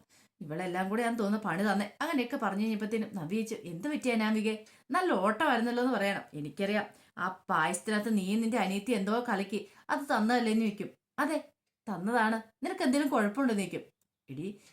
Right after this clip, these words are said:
മര്യാദയ്ക്ക് ഇരുന്നോ, ഞാൻ പറഞ്ഞേക്കാട്ടോ. ഇന്ന് എല്ലാരും കൂടെ ഇങ്ങോട്ട് വരട്ടെ, നിനക്കിട്ടൊക്കെ ഞാൻ വെച്ചിട്ടാണ്." അനാമിക പറയണ. "ആണോ?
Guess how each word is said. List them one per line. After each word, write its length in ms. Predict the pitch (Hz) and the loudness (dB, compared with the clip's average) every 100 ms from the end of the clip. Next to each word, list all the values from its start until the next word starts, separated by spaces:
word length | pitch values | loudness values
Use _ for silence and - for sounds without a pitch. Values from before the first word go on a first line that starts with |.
| - | -16
മര്യാദയ്ക്ക് 460 | 156 139 151 160 254 | -8 -6 -4 -4 0
ഇരുന്നോ, 180 | 220 220 | 0 2
ഞാൻ 200 | 202 202 | 0 0
പറഞ്ഞേക്കാട്ടോ. 580 | 170 160 175 185 226 214 - | -4 -4 -6 -4 -2 -2 -6
ഇന്ന് 180 | 156 165 | -10 -6
എല്ലാരും 300 | 160 160 180 | -4 -4 -2
കൂടെ 120 | 208 | -2
ഇങ്ങോട്ട് 200 | 233 233 | -2 0
വരട്ടെ, 440 | 262 190 190 226 - - 311 | 0 0 -2 -6 -6 -16 -8
നിനക്കിട്ടൊക്കെ 420 | 320 311 302 294 | -4 -2 -2 0
ഞാൻ 120 | 277 | 2
വെച്ചിട്ടാണ്." 500 | 220 208 262 254 247 | 2 0 -2 0 2
അനാമിക 540 | 247 185 185 185 220 220 | 2 2 0 0 2 2
പറയണ. 180 | 196 - - | 0 -2 2
"ആണോ? 280 | 302 247 | 4 4